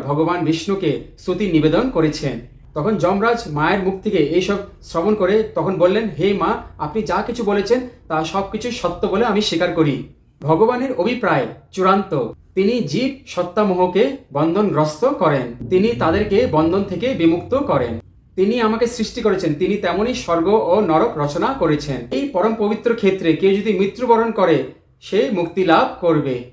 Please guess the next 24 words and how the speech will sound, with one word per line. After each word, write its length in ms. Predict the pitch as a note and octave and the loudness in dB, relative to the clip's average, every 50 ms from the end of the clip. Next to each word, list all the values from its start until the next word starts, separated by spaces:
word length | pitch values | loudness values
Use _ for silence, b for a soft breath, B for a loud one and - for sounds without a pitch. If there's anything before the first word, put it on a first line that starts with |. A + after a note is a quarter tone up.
| _ _ _ _ _ _ - | _ _ _ _ _ _ -8
তো 80 | - D3 | -6 -2
যমরাজ 420 | C#3+ D#3+ E3+ G3 G#3 A#3 A3 F#3 | 0 2 2 2 4 2 2 2
বলছে, 240 | G#3 A3 G#3+ A3 A3+ | 2 0 0 0 -2
"আমাকেও 580 | F#3 E3 F3 G3+ A3+ A3+ - A#3 G3+ F3+ E3+ E3 | -2 -2 0 0 0 0 2 2 4 4 4 2
এই 200 | E3 F3+ G#3+ G#3+ | 2 2 0 2
পুরুষোত্তম 500 | - G#3+ A3+ A3 - A#3+ A#3+ B3+ A#3+ A3+ | 0 0 -2 0 0 0 2 2 0 0
ক্ষেত্রের 440 | A#3+ - G3 F#3+ F#3+ G#3+ G3+ F#3+ | 2 0 -2 -2 0 0 -2 0
ব্যাপারে 420 | D3+ E3 E3 - F#3+ F3+ D#3+ - - - | 2 0 0 2 0 0 0 0 -2 -4
বিশদভাবে 560 | E3+ F3 A#3 C4 A#3 G3+ G3 G3 F3 F3+ F3 | -4 0 2 2 2 2 2 0 2 2 2
আমাকে 380 | E3 D#3 D#3+ E3 E3 A3 G#3+ | 2 2 0 0 2 2 0
বলুন। 440 | E3 D3 D#3+ D#3+ D#3+ D3+ C#3 B2 - - - - - - - | 2 4 4 4 4 2 2 -2 -6 -10 -18 -20 -20 -12 -2
পুরুষোত্তম 540 | F3+ G3 A3+ G#3+ A#3 A#3 A#3 - B3+ B3 A3+ | 0 0 0 2 0 -2 0 0 0 0 0
ক্ষেত্রে 320 | - G#3 F#3 - G#3 G#3+ | -2 -2 -2 2 2 2
মহিমা 500 | G3+ F3 E3 F3+ G3 F3+ D#3+ E3 G#3 A3+ A3 - | 2 2 2 2 2 0 0 0 -2 -4 -6 -6
কীর্তনের 440 | G3 G#3 G3 - - G#3+ G#3 A#3 A3+ | -4 -4 -4 -2 -2 -2 -2 -2 -2
সুযোগ 380 | - - F3 D#3 G3+ G3+ - | -4 -4 -4 -2 -2 -2 0
লাভ 220 | E3 D#3 E3+ F3 - - | 2 0 0 0 0 0
করে 360 | F3+ E3+ E3 D3+ E3+ - - - | 0 2 2 2 2 0 0 0
জগৎজননী 680 | D#3+ E3+ F3 A3 G#3+ D3+ F3 F#3 F3 E3 E3 G3 G#3+ | 0 2 4 4 2 2 0 0 2 2 2 2 0
মা 220 | F#3+ D#3+ D3 D3+ | 0 0 0 2
লক্ষ্মী 320 | D3+ D3 D3+ D3 - - D#3+ | 4 2 2 2 0 -2 0
দেবী 300 | D#3 D3+ E3 A#3 C#4+ D4+ | 0 2 0 0 -2 -4
আনন্দিত 560 | - - C#3+ C#3+ D3+ D3+ D3 C#3+ D3 C#3+ - | -4 -2 0 0 2 2 2 2 2 4 4
হলেন।" 560 | C4+ D4 - E3 C#3+ C3 A#2+ A2+ A2+ A2+ A2 | 2 2 2 -2 -2 -4 -4 -4 -8 -10 -12